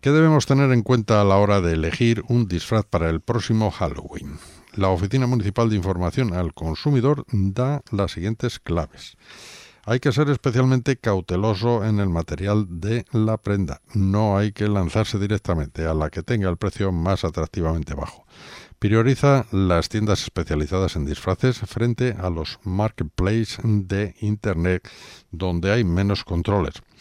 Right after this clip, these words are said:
Un disfraz con marco C E no debería ser inflamable, pero podría haber riesgos y mejor precaución. Manténlo lejos de las fuentes de fuego. Cuidado con las bengalas, petardos, chimeneas, etcétera.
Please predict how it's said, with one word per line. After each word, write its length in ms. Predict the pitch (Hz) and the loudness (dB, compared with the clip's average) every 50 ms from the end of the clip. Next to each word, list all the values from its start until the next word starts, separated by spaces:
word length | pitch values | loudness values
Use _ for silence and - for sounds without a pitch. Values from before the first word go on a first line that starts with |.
| - - - - - - _ | -20 -18 -18 -20 -20 -16 _
Un 120 | - 98 104 | -4 -2 0
disfraz 420 | 110 107 - - 117 123 123 107 - | 0 0 0 2 2 2 2 2 0
con 220 | - - 98 92 | -2 -2 0 2
marco 500 | 92 104 113 110 - - 113 104 85 117 - - | 2 2 0 0 -2 -2 -2 -2 -2 -4 -10 -8
C 240 | - - 120 120 - _ _ - | -2 -2 0 -2 -2 _ _ -4
E 260 | - 107 104 85 78 _ _ - | -2 -2 -2 -2 -8 _ _ -6
no 280 | - 95 92 92 95 107 | -2 -2 0 0 0 -2
debería 580 | 110 113 95 92 92 104 104 101 92 80 73 - | -2 -2 -2 -2 -2 -2 -2 0 -2 -2 -4 -6
ser 220 | - - - 104 98 | -10 -6 -4 -2 -2
inflamable, 720 | 101 92 - - 82 82 90 104 110 101 85 76 - - _ - - _ _ - - | -2 -2 -2 -2 -2 0 2 2 2 2 2 -2 -4 -8 _ -20 -20 _ _ -18 -14
pero 180 | 92 - 87 | -10 -8 -6
podría 460 | 82 95 95 98 113 127 135 135 135 127 107 101 | -4 -2 -2 0 0 0 0 0 -2 -2 -4 -4
haber 340 | 117 107 98 90 73 71 - - - | -4 -2 -2 -2 -4 -4 -8 -12 -6
riesgos 840 | 127 104 90 - - 95 104 110 107 104 98 107 120 127 120 - - - - | -4 -4 -4 -4 -4 -2 -2 -2 -2 -2 -2 -2 -2 -2 -2 -4 -8 -14 -10
y 300 | - 127 127 131 123 - - | -6 -4 -4 -4 -4 -6 -6
mejor 360 | 117 107 98 - - 80 85 | -6 -6 -4 -4 -6 -8 -8
precaución. 480 | - - 85 - 82 82 - - - - _ _ _ - - - - - - - - - | -6 -8 -6 -6 -6 -8 -8 -10 -14 -14 _ _ _ -20 -20 -20 -20 -20 -20 -20 -10 -4
Manténlo 800 | 101 104 110 107 104 - 135 139 143 139 143 151 156 147 - - - | 0 2 2 2 2 2 2 2 2 4 4 2 2 2 0 -2 -2
lejos 560 | 110 98 101 107 135 123 - - 135 127 107 | 0 0 2 2 0 -2 -2 -2 -4 -4 -2
de 80 | 104 92 | -2 -2
las 140 | 85 80 - | -2 -2 -4
fuentes 340 | - 113 110 120 120 101 | -4 -6 -4 -2 -4 -4
de 120 | 87 85 87 | -2 -4 -6
fuego. 360 | - - 85 - - - - | -6 -6 -12 -12 -12 -20 -18
Cuidado 520 | _ - 101 98 87 101 104 104 107 123 113 | _ -6 -4 -4 -2 0 -2 -2 -2 -4 -4
con 160 | - 110 104 | -2 0 0
las 160 | 101 92 80 | 0 0 -2
bengalas, 560 | 78 76 76 71 80 82 92 87 90 92 - | -4 -6 -4 -4 -4 -2 -2 0 -2 -2 -4
petardos, 640 | - - 82 76 - - 85 87 90 90 90 95 90 - | -6 -8 -8 -8 -6 -6 -6 -6 -4 -4 -4 -4 -6 -6
chimeneas, 540 | - - 71 69 80 87 90 90 87 - | -8 -10 -8 -6 -6 -4 -2 -4 -4 -4
etcétera. 520 | 85 85 - - 113 101 101 92 76 - | -6 -8 -4 -2 -2 -2 0 -2 -2 -2